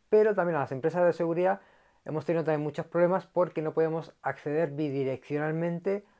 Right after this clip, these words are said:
a los clientes para hacer algún cambio, lo que sea. Y claro, eso nos ha repercutido en muchísimos problemas. Parece ser que ya, eh,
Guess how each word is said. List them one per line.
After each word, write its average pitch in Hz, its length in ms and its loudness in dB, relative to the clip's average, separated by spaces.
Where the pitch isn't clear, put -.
a 123 100 -4
los 127 220 -4
clientes 151 480 -2
para 117 140 -6
hacer 123 120 -6
algún 123 300 -6
cambio, 220 420 2
lo 175 80 2
que 131 120 -2
sea. 127 280 -4
Y - 60 -16
claro, 139 220 4
eso 160 100 -6
nos 165 220 -4
ha 156 180 -4
repercutido 151 800 -2
en 135 120 -4
muchísimos 143 480 -4
problemas. 113 580 -2
Parece 175 240 2
ser 233 260 8
que 156 160 4
ya, 170 280 6
eh, 143 240 -2